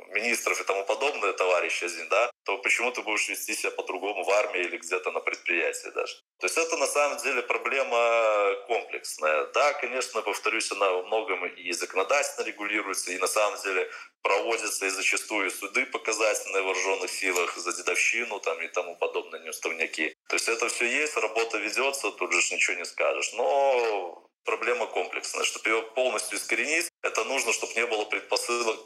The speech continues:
таких вот изначально, кто эту дедовщину будет реализовывать. То есть, э, не будет приходить человек, для которого, вот, э,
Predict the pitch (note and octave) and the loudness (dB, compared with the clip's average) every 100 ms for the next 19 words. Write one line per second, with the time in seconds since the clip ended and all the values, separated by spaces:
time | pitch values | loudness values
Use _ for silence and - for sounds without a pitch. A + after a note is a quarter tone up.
0 | - F2+ - G2+ F2+ F2 F2+ F#2 F2+ G#2+ | -8 -8 -4 -2 0 -2 -2 -2 2 2
1 | G#2 F2+ F#2+ F#2+ F2+ E2+ E2+ - F2+ E2+ | 2 -2 -4 -4 -4 -2 0 0 0 -4
2 | E2+ F2 E2 D#2+ C#2+ C2+ C2+ - - - | -4 -2 -2 -2 -4 -4 -4 -6 -10 -8
3 | D#2 - D#2 D2 D2 F2 G2 G#2 F#2+ - | -6 -4 -2 0 -2 -2 0 0 -2 0
4 | F#2 F2+ - G2+ A#2 C#3 - - F2+ - | -2 0 0 2 0 -2 -8 -6 -4 -2
5 | - G#2 G2+ F#2 F2+ - F#2+ | -2 2 2 4 0 -2 0